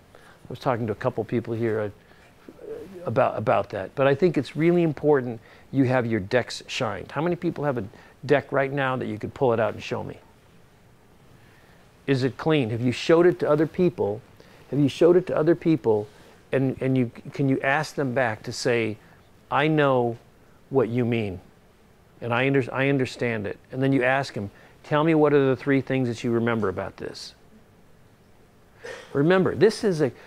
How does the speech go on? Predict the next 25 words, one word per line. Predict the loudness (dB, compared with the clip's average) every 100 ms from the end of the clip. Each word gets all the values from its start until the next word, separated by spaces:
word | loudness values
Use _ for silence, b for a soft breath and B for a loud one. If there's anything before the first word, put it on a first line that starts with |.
| B -2
we | 4 6
live | 6
in | 4
a | 0
society, | -4 -6 -2 2 2 0
as | -4
smart | -2 2 2 0
as | -2
you | -2 0
guys | 0 0 0
are | 0 2
all | 0 -2
in |
the | -4
room, | -6 -6
you're | -2
a |
lot | -2 -2
smarter | -2 0 0 0
than | -4
I | -4
am, | -6
I'll | -10
tell | -6 -6
you. | -6